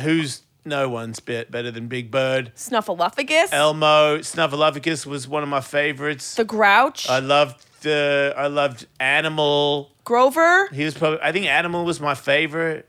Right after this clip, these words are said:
Speaker 2: Yeah, I can see that.
Speaker 1: And then when I had kids, I liked Elmo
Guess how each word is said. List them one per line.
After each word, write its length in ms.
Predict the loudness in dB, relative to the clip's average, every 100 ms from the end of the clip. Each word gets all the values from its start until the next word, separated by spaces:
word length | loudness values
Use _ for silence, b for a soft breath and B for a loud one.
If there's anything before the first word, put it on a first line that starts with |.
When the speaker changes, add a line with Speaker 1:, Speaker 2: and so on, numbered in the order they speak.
| _ -2
Speaker 2:
Yeah, 260 | 2 2
I 80 | 0
can 160 | -4 -8
see 140 | -4
that. 80 | -2
Speaker 1:
And 80 | 0
then 160 | 0 0
when 120 | -2
I 120 | -2
had 300 | -2 -4 -6
kids, 500 | -6 -4 -4 -10 -14 b b b b -4
I 60 |
liked 280 | 0 0 0
Elmo 540 | -2 -2 -4 -8 -12